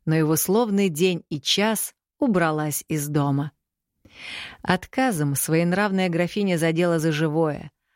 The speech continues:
разожгла в нём азарт охотника.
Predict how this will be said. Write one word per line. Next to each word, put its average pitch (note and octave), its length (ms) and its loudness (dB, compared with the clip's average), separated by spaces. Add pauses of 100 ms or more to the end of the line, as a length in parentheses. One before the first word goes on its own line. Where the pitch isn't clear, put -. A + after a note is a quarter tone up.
(120)
разожгла E3+ 720 0
в F3+ 100 -4
нём F#3 340 0
азарт D#3+ 480 0
охотника. E3+ 760 -4